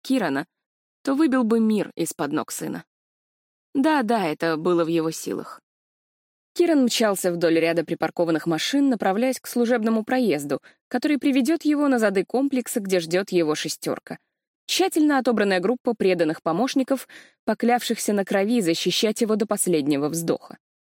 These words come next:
Единственные люди на этой планете, которым он безоговорочно доверял.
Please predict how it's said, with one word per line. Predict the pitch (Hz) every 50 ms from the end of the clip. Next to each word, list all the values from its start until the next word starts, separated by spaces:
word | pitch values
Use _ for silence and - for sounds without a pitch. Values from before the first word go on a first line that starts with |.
| _ _ _ _ _ _ _ _ -
Единственные | 262 302 262 247 285 240 - - - 175 170 165 151 156
люди | 156 165 160 143 156
на | 151 147 151
этой | 151 - 156
планете, | - - 160 160 165 190 262 294 - 302 302 - _ _ _ _ _ _ _
которым | - 269 254 - 285 277 277
он | 285 277 240
безоговорочно | 214 240 214 208 196 156 170 156 147 151 151 156 170 - - - 180 175 - _ _
доверял. | - 180 185 160 160 - - - -